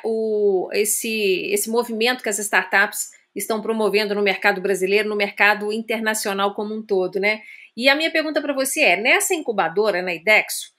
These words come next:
vocês quando vão ali selecionar os projetos que vão entrar e passarem a ser trabalhados lá dentro, é, vocês, ah, têm, claro, uma visão do que vocês acham que é interessante dentro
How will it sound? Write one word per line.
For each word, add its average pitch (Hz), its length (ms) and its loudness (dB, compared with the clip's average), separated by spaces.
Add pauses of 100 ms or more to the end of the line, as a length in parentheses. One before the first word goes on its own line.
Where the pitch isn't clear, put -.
(280)
vocês 285 320 2
quando 294 260 -2
vão 254 180 4
ali 220 160 2
selecionar 214 600 0
os 214 100 -4
projetos 208 580 2
que - 140 -8
vão 202 180 0
entrar 202 600 4
e 180 60 -2
passarem 190 440 0
a 196 40 -4
ser 196 200 -8
trabalhados 190 680 2
lá 170 140 0
dentro, 190 500 -4 (400)
é, 220 240 2
vocês, 285 560 2
ah, 220 420 4 (100)
têm, 311 380 2
claro, 220 340 6
uma 240 140 0
visão 214 520 2
do 330 80 -6
que 214 100 -14
vocês 190 320 0
acham 190 300 0
que 190 80 -6
é - 20 -2
interessante 254 640 -2
dentro 269 460 0